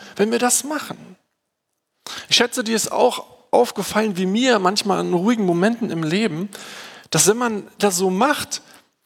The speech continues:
dass das nie zu echter Freude im Leben führt. Es führt nie zu Zufriedenheit. Sich zu vergleichen und auf das Gras der anderen zu schauen, es endet immer in Unzufriedenheit.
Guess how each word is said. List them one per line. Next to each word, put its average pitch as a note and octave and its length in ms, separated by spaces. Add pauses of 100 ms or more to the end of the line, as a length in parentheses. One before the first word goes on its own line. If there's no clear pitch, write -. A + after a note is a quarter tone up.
(140)
dass - 200
das - 260
nie C4 220
zu - 220
echter G3 320
Freude D#3+ 640
im C3+ 160
Leben C3 300
führt. - 600 (580)
Es E3 180
führt - 260
nie A#3 400 (400)
zu - 160
Zufriedenheit. - 1200 (240)
Sich - 220
zu A#3+ 120
vergleichen G#3 680
und F#3+ 80
auf F#3+ 140
das - 240
Gras G#3+ 360
der - 180
anderen B3+ 280
zu - 140
schauen, F#3+ 460 (400)
es - 200
endet G3+ 420 (100)
immer A3 400 (240)
in F3+ 160
Unzufriedenheit. - 1120